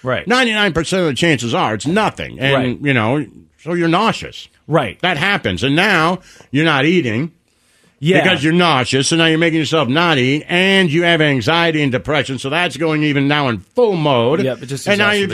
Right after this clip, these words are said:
Speaker 2: just made
Speaker 1: everything.
Speaker 2: yourself nauseous, and you're not eating. You're still taking medicine, which you're supposed to take with food, which you're not eating. So,
Speaker 1: Mm-hmm.
Speaker 2: yeah.
Speaker 1: Yeah. Yeah, and the thing is, like, uh, I had noticed, before I started to feel nauseous, I'd noticed that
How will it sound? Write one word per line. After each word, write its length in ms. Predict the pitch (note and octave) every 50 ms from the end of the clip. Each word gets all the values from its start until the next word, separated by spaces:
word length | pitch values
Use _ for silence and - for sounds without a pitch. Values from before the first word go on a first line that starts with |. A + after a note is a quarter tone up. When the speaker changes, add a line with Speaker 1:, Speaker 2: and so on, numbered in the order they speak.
| G#3 G#3
Speaker 2:
just 120 | F3 D3+ F3
made 100 | F#3+ G3
Speaker 1:
everything. 240 | G3 F#3+ F3 F#3 F#3+
Speaker 2:
yourself 580 | F#3+ - - G3 F#3+ F#3 F#3+ F#3 E3 D#3 C#3+ _ _ _ _ _ _ _ -
nauseous, 600 | D3+ D#3 F#3 G#3 A#3 A#3 G#3+ - D#3+ E3 E3+ - F#3
and 80 | E3 E3
you're 80 | E3
not 280 | D#3+ F3 F#3 G3 G3 F3
eating. 260 | D#3+ D#3 D#3 E3 F3+
You're 80 | F3+ D#3
still 280 | - - - G3 G3 E3
taking 300 | - F#3 F#3 D#3 D#3 C3
medicine, 420 | B2+ B2+ B2 A#2+ A2+ - D#3 E3 F3+
which 100 | F3 C#3
you're 60 | D3+
supposed 280 | C3 - G3 G3+ F#3+ -
to 60 | E3+ D3+
take 200 | F3 F3+ D#3 -
with 320 | C3+ F3 G3 F#3 F3 -
food, 260 | D3 C3+ C3+ D3+ D#3
which 140 | E3 C3+ A2+
you're 80 | C3 C#3
not 320 | D#3+ F3+ F#3 F#3 F3 A#2
eating. 380 | A#2 A#2 A2 A2 C3 E3+ F#3 C3
So, 140 | C3 F#3
Speaker 1:
Mm-hmm. 800 | F#3+ F#3 F#3+ - A2+ - - _ _ _ _ _ _ _ - A#3
Speaker 2:
yeah. 60 | A#3+
Speaker 1:
Yeah. 180 | - C3+ B2+ A2+ - _ _ _ _ _ -
Yeah, 260 | D3 D3+ D#3+ D#3 D3+ -
and 240 | - F3 F3 E3+ D#3+
the 80 | F3+ F3+
thing 260 | F3 - A#3+ B3+ C4
is, 260 | B3+ B3 B3 A3 E3+ E3
like, 360 | D#3+ D3 C#3+ A#2 - B2+ - -
uh, 500 | D3+ C#3+ C#3 C#3 C#3 C3 B2+ B2 A#2 A2 - -
I 120 | C#3 D3+ D3+
had 420 | C3 - D#3 F#3+ G3+ A3 G#3 F3
noticed, 640 | D#3 D#3+ D#3 D3+ C3+ G#2+ F2+ F2+ - - - - _ _ _ _ -
before 300 | B2+ A#2 - G3 G3+ G#3
I 60 | F#3+
started 260 | - F#3+ E3+ D3 C3+
to 60 | B2+
feel 160 | - C3+ B2+ B2
nauseous, 400 | B2+ C3 C3+ B2 - A2+ G2 -
I'd 180 | A2+ A2+ A2 A#2
noticed 380 | B2 C3+ C#3 C3+ A#2+ - -
that 200 | - G#2+ G2 -